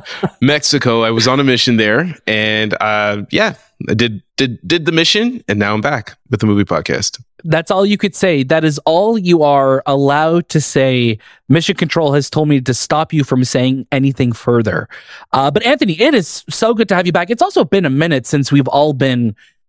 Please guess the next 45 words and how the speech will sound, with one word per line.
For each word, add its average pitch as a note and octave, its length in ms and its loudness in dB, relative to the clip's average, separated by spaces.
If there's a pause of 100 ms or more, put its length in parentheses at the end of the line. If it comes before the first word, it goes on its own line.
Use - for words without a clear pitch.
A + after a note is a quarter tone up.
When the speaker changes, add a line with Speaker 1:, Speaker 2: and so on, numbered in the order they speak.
(220)
Speaker 1:
on D#3+ 160 2
an C#3+ 160 0
episode D3+ 460 0
together. C3+ 340 0
I B2+ 80 0
know E3+ 160 2
we A#3 100 2
just F#3+ 220 -2
did E3 120 2
our B2+ 280 0 (320)
top D3+ 300 -2
films C#3 320 0
of C3+ 140 -4
twenty A#2+ 320 0
twenty-three, B2 720 0 (300)
which C3+ 180 2
is C#3+ 120 0
an C#3+ 80 2
incredible F3+ 540 0
episode. C#3 360 -2
Make D3+ 160 -2
sure G3 140 2
you F3 60 4
go D3 120 2
check D3 220 -4
that C3 120 0
out A#2+ 180 0
now B2 220 0
on A2+ 120 2
the A2+ 60 2
movie A2 200 0
podcast A2 560 -4
feed. G#2 260 0 (340)
Uh, A#2 220 2
but E3 140 -2
the F#3 100 4
last B3 260 0
movie G#3 180 4
that E3+ 140 2
we D#3+ 120 0
reviewed D3 420 2
together C3+ 580 2 (260)
was D3+ 380 2
Mean E3+ 320 4
Girls. A2 480 -2